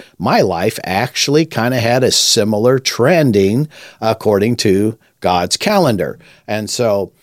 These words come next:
but this month, like, we're having this discussion, the month of Shevat, it's interesting that, that, uh, you all guys all know the, the, the story in the Bible. So you have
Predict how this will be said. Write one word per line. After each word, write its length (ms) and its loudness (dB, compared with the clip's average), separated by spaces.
but 260 -4
this 260 0
month, 540 -4
like, 180 -2
we're 100 2
having 320 0
this 240 2
discussion, 640 0
the 100 -2
month 320 0
of 120 -2
Shevat, 640 0
it's 220 0
interesting 760 2
that, 280 0
that, 400 -2
uh, 280 -2
you 200 0
all 180 2
guys 300 2
all 160 2
know 200 2
the, 200 -2
the, 160 -6
the 100 -8
story 420 0
in 120 -2
the 80 -4
Bible. 520 -2
So 400 0
you 180 -2
have 380 0